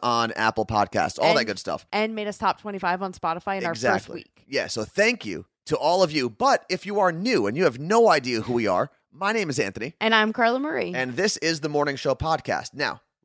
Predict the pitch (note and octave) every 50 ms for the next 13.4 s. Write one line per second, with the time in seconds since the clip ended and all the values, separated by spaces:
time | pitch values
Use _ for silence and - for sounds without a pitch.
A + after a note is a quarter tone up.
0 | _ A2+ A#2+ E3 G#3+ A#3 - - D3+ A2+ - - - B2+ D3 E3+ F3+ F3 D#3+ E3+
1 | E3 B2+ B2 C3 C3+ C3 D3 C3 A#2+ C3+ C3 A#2+ G#2+ A2 A2 G2 G2 - A2 G2+
2 | G#2+ B2 - _ B2+ C3 B2+ C#3+ C#3+ C#3+ A2+ C3+ - - - - C#3 C3+ B2+ B2+
3 | B2+ B2 - _ E3 - - - - - - C#3+ C3+ C3 D3+ D#3 E3+ E3+ - C#3
4 | B2 A#2+ A#2 - - B2 A2 A2 G#2+ - - B2+ C#3+ F3 C3 - - - - -
5 | - - C#3 B2+ B2+ - - G3 G3+ A3 - A3+ A#3+ A3 A3 G3+ C#3+ A#2+ G#2 A#2
6 | A#2 _ _ _ _ _ _ - C#3 B2+ - - C#3 C3+ B2 C3 A#2+ A2+ B2+ -
7 | - - C3 B2 A2+ - G#2+ F2+ C2+ - - _ _ _ _ - A2 A#2 - -
8 | B2+ G#2 - _ _ - F#3 F#3+ F#3+ F3+ - - - G3 F3+ F#3+ F#3+ - - G3+
9 | F#3+ F#3 F3+ E3+ C#3 D3+ E3+ E3 D#3+ D#3+ D#3+ D#3+ D3 D3 D3+ F#3 G3 F#3 F3+ F#3+
10 | F#3+ E3 F3+ F3+ F3+ F3+ E3 - _ _ _ - - A2 A#2+ D#3 D#3 D#3+ - -
11 | C#3+ C#3+ C#3+ C#3 C#3 - C#3 C3+ C3 C3 - _ _ - B2+ G#2+ A#2 C3+ F3+ G3
12 | F#3 D3 - C3+ A2 F#2 F2+ F#2+ G#2 - G2+ - - A#2 A2 A2 G#2+ A2 A#2+ -
13 | C#3 C#3+ D#3+ D#3+ - G#2+ F#2 F2+